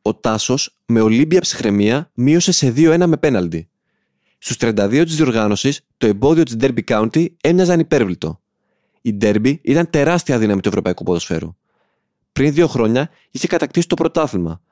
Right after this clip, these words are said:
ενώ την προηγούμενη σεζόν είχε διεκδικήσει το double. Μάλιστα, στα πέντε χρόνια που η Derby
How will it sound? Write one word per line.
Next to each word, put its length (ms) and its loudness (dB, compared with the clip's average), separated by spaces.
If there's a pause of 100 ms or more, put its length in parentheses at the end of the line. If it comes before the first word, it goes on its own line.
ενώ 160 0
την 120 0
προηγούμενη 380 2
σεζόν 420 0
είχε 280 0
διεκδικήσει 440 0
το 140 0
double. 300 -2 (600)
Μάλιστα, 400 0
στα 200 -4
πέντε 240 0
χρόνια 300 2
που 100 -2
η 120 -2
Derby 340 2